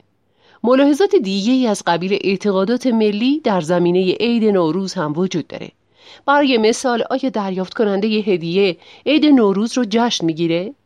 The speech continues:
نسبت به میزان حساس بودن به دادن هدیهٔ نوروزی، کارت تبریک سال نو می‌تونه اثرگذار باشه. برای کسب اطلاعات بیشتر در مورد این بحث،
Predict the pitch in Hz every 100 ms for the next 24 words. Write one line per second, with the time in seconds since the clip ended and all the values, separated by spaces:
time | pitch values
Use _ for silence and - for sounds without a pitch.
0 | _ _ _ _ 233 262 - 381 - 302
1 | 220 202 247 240 208 208 - 190 - 180
2 | 185 202 202 180 190 196 247 269 214 175
3 | 175 208 190 160 151 147 147 180 165 -
4 | - - 285 294 302 254 220 254 285 254
5 | - 190 180 165 175 185 202 202 165 190
6 | 196 185 165 165 165 139 - - - -
7 | _ _ _ - - 285 294 277 269 240
8 | - 214 190 196 180 202 208 180 - 233
9 | 214 180 160 160 170 175 175 240 240 175
10 | 147 156